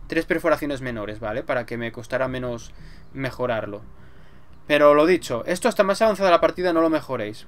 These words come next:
¿vale? Si pilláis primero centinela antes que microbomba, pilláis el centinela y no lo mejoráis. Una vez que tengáis eso, os hacéis una microbomba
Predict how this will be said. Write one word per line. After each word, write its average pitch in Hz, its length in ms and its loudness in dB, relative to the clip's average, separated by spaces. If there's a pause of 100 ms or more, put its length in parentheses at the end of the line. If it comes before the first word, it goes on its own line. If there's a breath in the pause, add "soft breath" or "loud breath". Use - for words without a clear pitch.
¿vale? 127 320 -2
Si 170 160 0
pilláis 180 320 2
primero 220 260 2
centinela 165 360 0
antes 147 200 -6
que - 80 -6
microbomba, 147 560 0 (260)
pilláis 143 220 -2
el 170 80 -6
centinela 156 400 2
y - 20 -2
no 160 60 0
lo 147 80 0
mejoráis. 113 400 -6 (340 loud breath)
Una 190 160 6
vez 208 140 4
que 190 120 -2
tengáis 160 360 2
eso, 262 340 2 (380 soft breath)
os 170 220 0
hacéis 185 420 2
una 175 160 2
microbomba 170 680 2